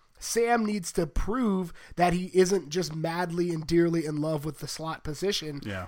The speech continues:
Speaker 1: and he can spread the ball around a little bit. I also think that the receivers need to shake off some of the dropsies that they had against O U.
Speaker 2: Mm-hmm.
Speaker 1: I think that's a thing that I really, really will call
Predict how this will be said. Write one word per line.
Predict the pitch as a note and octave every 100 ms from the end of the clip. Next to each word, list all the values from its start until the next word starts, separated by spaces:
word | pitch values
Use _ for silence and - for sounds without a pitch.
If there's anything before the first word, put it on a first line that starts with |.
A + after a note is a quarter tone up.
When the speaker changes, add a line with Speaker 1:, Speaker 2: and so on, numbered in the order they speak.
| -
Speaker 1:
and | C3 E3
he | F3
can | F3+ E3
spread | - E3+
the | D3+
ball | C#3+ D3+ D3+
around | D3+ D3+ C#3
a |
little | C#3+ D3
bit. | E3+ E3
I |
also | G3+ - A3+
think | F#3+ - E3+ - - - -
that | F3+
the | F3+
receivers | E3+ - A3 G3+ F3+
need | F3 E3+
to | E3
shake | - F3 F3+
off | F3 -
some | F3
of | D#3
the | C#3+
dropsies | D#3+ E3+ - D#3+ D3
that | D3
they | C#3+
had | C#3 C#3
against | C3+ C3 -
O | B2+
U. | E3+ G3+
Speaker 2:
Mm-hmm. | B2 F#2+ E2+
Speaker 1:
I | -
think | B3
that's | F#3 G3 F#3+
a |
thing | F3 E3+
that | D#3
I | C3+
really, | D#3+ E3 D#3 - -
really | D#3 G3 F#3
will | E3
call | D#3 - D#3+ E3+